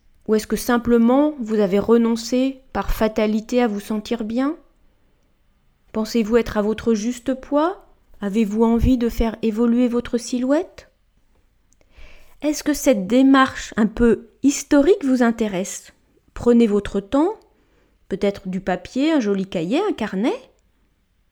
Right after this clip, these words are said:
Peut-être que vous pouvez tracer une courbe de votre poids si vous avez davantage de repères que moi. Voyez ce qui peut vous aider à faire le point sur tout ça.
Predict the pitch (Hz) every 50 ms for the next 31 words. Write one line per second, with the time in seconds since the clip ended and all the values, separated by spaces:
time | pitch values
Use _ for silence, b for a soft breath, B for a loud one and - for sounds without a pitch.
0 | _ _ _ _ _ _ _ _ _ _ _ _ _ _ - 214 208 240 254 254
1 | - 220 185 202 190 - 196 208 214 214 - - 196 196 - 214 202 202 202 196
2 | - - 285 294 240 240 220 214 185 202 196 - - 190 185 - - 262 320 370
3 | - - 226 202 208 202 196 180 180 190 175 196 185 160 185 214 214 208 208 214
4 | 214 180 185 190 190 - 185 185 - - 202 - - - 233 202 196 202 226 285
5 | 330 - - - _ _ _ _ _ _ _ _ _ _ _ _ _ b b b
6 | b b b - 214 214 254 254 240 233 285 349 370 - - - - 240 214 208
7 | 208 202 - - 233 240 202 208 214 196 190 202 226 208 180 196 226 254 339 453
8 | - - _ _ _ _ _ - 220 220 - - 226 220 220 220 208 - - -
9 | 220 226 226 - - - - - 196 - - 185 170